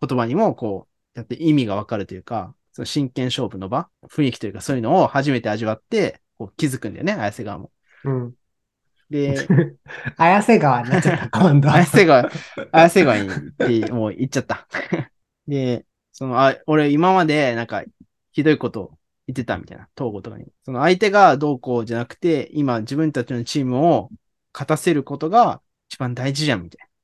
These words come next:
Speaker 1: な。
Speaker 2: あー、気づいたんだ。
Speaker 1: 気づいたの。
Speaker 2: ダイヤモンドのいいとこ出てんね。
Speaker 1: いいとこ出てる。
Speaker 2: 野球を通して気づいたんだ。
Speaker 1: そうそう。
Speaker 2: うん。
Speaker 1: で、それは問題はまどかなんだよね。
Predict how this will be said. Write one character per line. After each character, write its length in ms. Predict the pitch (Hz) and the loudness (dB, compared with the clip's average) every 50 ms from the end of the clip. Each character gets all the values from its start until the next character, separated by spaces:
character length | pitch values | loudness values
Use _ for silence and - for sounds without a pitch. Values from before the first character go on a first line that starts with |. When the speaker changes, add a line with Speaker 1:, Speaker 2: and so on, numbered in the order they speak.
| _ _ - | _ _ -8
Speaker 1:
な。 380 | 131 131 131 135 131 127 123 | -4 -4 -2 -2 -2 -2 -4
Speaker 2:
あ 40 | 123 | -4
ー、 40 | 117 | -4
気 100 | - 139 | -4 -4
づ 240 | 123 120 143 139 123 | -2 0 0 0 0
い 40 | |
た 140 | - 123 117 | -2 -6 -8
ん 100 | 117 117 | -8 -8
だ。 240 | 107 107 107 - _ _ _ _ _ _ _ _ _ _ - | -10 -12 -14 -16 _ _ _ _ _ _ _ _ _ _ -6
Speaker 1:
気 80 | - | 0
づ 80 | 147 139 | 2 2
い 80 | 127 | 2
た 100 | - 107 92 | 0 -2 -10
の。 120 | 82 - _ _ _ _ _ _ - | -12 -16 _ _ _ _ _ _ 0
Speaker 2:
ダ 140 | 147 151 | 2 4
イ 40 | 160 | 4
ヤ 120 | 165 175 180 | 6 6 6
モ 180 | 175 190 175 | 6 6 6
ン 40 | 180 | 6
ド 120 | 156 151 | 4 4
の 320 | 127 127 127 123 120 123 - - | 2 0 -2 -4 -6 -8 -6 0
い 120 | 185 175 | 2 2
い 60 | 160 147 | 2 4
と 100 | 143 143 | 2 -2
こ 100 | 135 123 | -2 -2
出 120 | 113 113 | -4 -4
て 160 | - 143 135 | -2 -2 -2
ん 80 | 117 110 | -2 -2
ね。 300 | 117 113 113 107 - _ _ | -8 -12 -12 -14 -18 _ _
Speaker 1:
い 180 | - 165 156 147 | 2 4 6 6
い 20 | |
と 80 | 135 127 | 6 4
こ 60 | 120 | 2
出 100 | 110 110 | 0 -2
て 80 | 110 | -4
る。 80 | 98 - _ _ - | -8 -12 _ _ -2
Speaker 2:
野 220 | - 151 147 139 143 | 0 2 2 2 2
球 200 | - 165 165 165 | 2 4 4 4
を 60 | 147 | 4
通 180 | 143 170 160 143 | 4 2 2 2
し 80 | 143 | 2
て 80 | - - | -2 -2
気 100 | - 143 | -2 -2
づ 140 | 117 135 139 | 0 0 0
い 60 | 117 | -2
た 120 | 117 120 | -2 -6
ん 60 | 113 107 | -12 -12
だ。 180 | - - - _ _ - - - - - _ _ _ | -14 -16 -20 _ _ -20 -20 -20 -20 -20 _ _ _
Speaker 1:
そ 140 | - - 123 | -14 -12 -12
う 60 | 107 | -12
そ 200 | - - 113 - _ _ _ _ _ _ _ - | -12 -16 -20 -20 _ _ _ _ _ _ _ -14
う。 40 | 120 | -14
Speaker 2:
う 20 | |
ん。 320 | 117 113 113 113 117 120 127 _ _ _ _ _ _ _ _ _ | -12 -12 -12 -14 -16 -18 -20 _ _ _ _ _ _ _ _ _
Speaker 1:
で、 280 | - 285 302 - - - _ _ _ _ _ _ - | -2 0 0 0 -2 -6 _ _ _ _ _ _ -18
そ 120 | - - | -12 -8
れ 60 | 208 | -4
は 60 | 185 170 | -2 -2
問 260 | 165 170 175 175 165 | 0 0 0 0 0
題 120 | 170 165 | 2 2
は 40 | 160 | 4
ま 160 | 156 170 175 | 6 6 6
ど 100 | 156 139 | 4 4
か 120 | - 117 104 | -2 -2 -8
な 80 | 92 | -8
ん 20 | 90 | -8
だ 60 | 95 | -6
よ 60 | 120 | -4
ね。 180 | 170 226 247 | -4 -4 -4